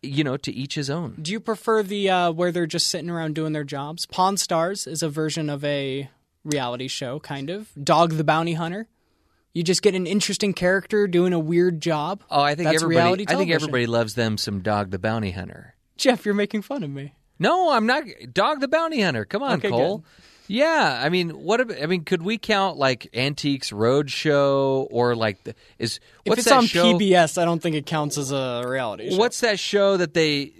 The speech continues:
Speaker 1: they, like, go to a garage and they bid on stuff?
Speaker 2: Well, there's Jay Leno's Garage, but there's also, you're thinking of Storage Wars.
Speaker 1: Yeah, that's
Speaker 2: Uh-huh.
Speaker 1: kinda fun.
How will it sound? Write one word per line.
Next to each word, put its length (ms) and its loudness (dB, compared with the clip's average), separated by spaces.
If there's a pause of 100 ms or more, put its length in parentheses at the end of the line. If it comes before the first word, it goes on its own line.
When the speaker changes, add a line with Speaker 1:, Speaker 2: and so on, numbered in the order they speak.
(100)
Speaker 1:
they, 280 0
like, 240 -6
go 200 2
to 160 4
a 40 0
garage 760 0
and 180 -6
they 160 0
bid 320 -2
on 220 0
stuff? 640 -10 (180)
Speaker 2:
Well, 220 4
there's 600 0 (100)
Jay 240 2
Leno's 480 0
Garage, 420 -4
but 120 -4
there's 180 2
also, 400 2
you're 160 -2
thinking 220 -6
of 60 -4
Storage 440 -2
Wars. 420 -10
Speaker 1:
Yeah, 720 2
that's 280 0
Speaker 2:
Uh-huh. 100 -2
Speaker 1:
kinda 160 0
fun. 500 -4